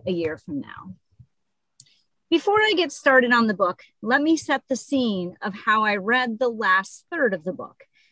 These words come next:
My friends all had plans to dive. I decided to ride along, but I would float on the sea and finish the book while they floated under the sea. My book is now waterlogged and frayed,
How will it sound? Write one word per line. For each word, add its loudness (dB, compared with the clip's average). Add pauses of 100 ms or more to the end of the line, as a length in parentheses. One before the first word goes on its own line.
(100)
My -2
friends 2
all 0
had -4
plans -8
to -10
dive. -10 (240)
I 2
decided -4
to -12
ride -4
along, 2 (360)
but -2
I 4
would 0
float -2 (100)
on 0
the -4
sea -2 (180)
and 0
finish -2
the 0
book 2
while 0
they 2
floated -4
under 2
the -10
sea. -12 (540)
My 4
book 0
is -2
now 2
waterlogged 0
and -6
frayed, -4